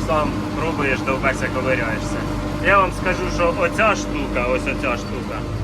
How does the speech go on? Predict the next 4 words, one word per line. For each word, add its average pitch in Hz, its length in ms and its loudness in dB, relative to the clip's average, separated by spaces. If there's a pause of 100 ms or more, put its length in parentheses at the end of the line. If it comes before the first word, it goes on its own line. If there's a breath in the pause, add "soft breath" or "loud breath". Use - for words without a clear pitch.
(280)
сівалка, 190 640 0 (1300)
ще 196 220 2
б, 190 40 0 (240)
е, 160 140 2